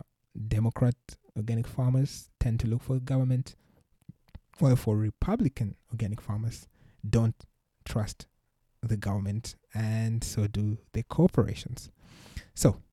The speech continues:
ladies and gentlemen, where do you lie in this particular scale? Do you consume organic foods in the first place? And if yes, what side do you consider yourself to be? Are you more of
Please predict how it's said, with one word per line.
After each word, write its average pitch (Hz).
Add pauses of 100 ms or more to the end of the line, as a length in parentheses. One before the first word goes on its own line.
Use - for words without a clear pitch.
(340)
ladies 156
and 156
gentlemen, 117 (2250)
where 135 (120)
do 107
you 113
lie 104
in 104
this 104
particular -
scale? - (120)
Do 120
you 139
consume 120
organic 113
foods -
in 113
the 110
first -
place? - (500)
And 110
if -
yes, 110 (120)
what 113
side 107 (440)
do 107
you 104 (160)
consider 104
yourself 110
to -
be? - (120)
Are 113
you 117
more 113
of -